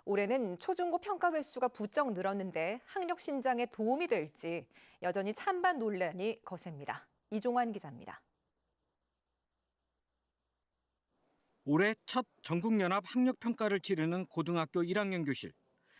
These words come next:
Speaker 2: 난생 처음 전국 단위 평가를 치르는 탓에 긴장한 모습이 역력합니다. 시험이 시작되자 이내 학생들의 태도는 진지해집니다.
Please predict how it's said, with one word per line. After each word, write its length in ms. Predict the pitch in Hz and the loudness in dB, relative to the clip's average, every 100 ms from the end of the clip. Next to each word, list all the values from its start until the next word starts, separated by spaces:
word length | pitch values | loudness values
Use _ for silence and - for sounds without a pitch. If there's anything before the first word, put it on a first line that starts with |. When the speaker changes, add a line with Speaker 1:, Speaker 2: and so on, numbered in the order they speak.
| - - - | -20 -16 -2
Speaker 2:
난생 400 | 139 202 226 233 | 0 2 0 0
처음 340 | 196 185 220 196 | 2 4 2 0
전국 340 | 156 165 202 | -2 -2 0
단위 220 | 240 220 | 0 2
평가를 480 | - 190 170 147 175 | 0 -2 0 2 2
치르는 400 | - 247 247 233 | 0 2 4 2
탓에 340 | 190 196 180 - _ _ _ _ | 0 0 0 -2 _ _ _ _
긴장한 460 | - 185 202 214 196 | 0 2 4 2 2
모습이 480 | 180 151 139 156 165 | 0 -2 0 2 2
역력합니다. 720 | 151 190 208 - 170 131 90 _ _ _ _ _ - - | 2 2 0 0 2 0 -2 _ _ _ _ _ -20 -16
시험이 400 | - 262 247 247 | 0 4 6 4
시작되자 580 | - 254 - 220 165 101 _ _ _ _ - | 2 0 2 0 0 -2 _ _ _ _ -2
이내 280 | 147 180 | 2 4
학생들의 520 | 196 - 277 254 233 214 | 2 0 2 4 4 0
태도는 460 | 180 170 151 170 | 0 2 4 2
진지해집니다. 800 | - 208 208 214 175 143 110 90 | 0 2 4 4 6 4 4 -2